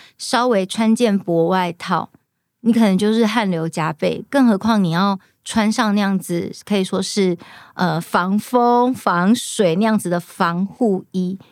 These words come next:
那会有多热？然后他们一整天基本上不要说吃饭了，忙到可能连上厕所的时间都没有，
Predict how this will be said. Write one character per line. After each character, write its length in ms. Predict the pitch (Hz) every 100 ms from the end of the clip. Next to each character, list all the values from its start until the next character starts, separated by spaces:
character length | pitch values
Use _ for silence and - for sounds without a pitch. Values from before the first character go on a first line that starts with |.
| _ _ _ _ _ _ _ _
那 120 | 262
会 120 | 247 262
有 100 | 175
多 380 | - 180 160
热？ 340 | 165 196 175 - _ _ _ -
然 120 | 208
后 140 | 269
他 60 | 269
们 200 | 254 214
一 100 | - 247
整 260 | - 180 165
天 500 | - 226 202 202 214 - _ _ _
基 140 | - 254
本 100 | 202
上 360 | 247 220 202 - _ _ _ _ -
不 60 |
要 120 | 214
说 180 | 226 233
吃 280 | 220 - 214
饭 300 | 208 214 175
了， 200 | - - -
忙 200 | 214 196
到 160 | 220 240
可 100 | 214
能 140 | 190
连 200 | 185 175
上 360 | 185 - 247 196
厕 280 | 196 226 202
所 320 | 175 - 160
的 120 | 160
时 260 | 156 - 165
间 220 | 185 185
都 200 | 185 190
没 360 | 190 165 147 147
有， 200 | 156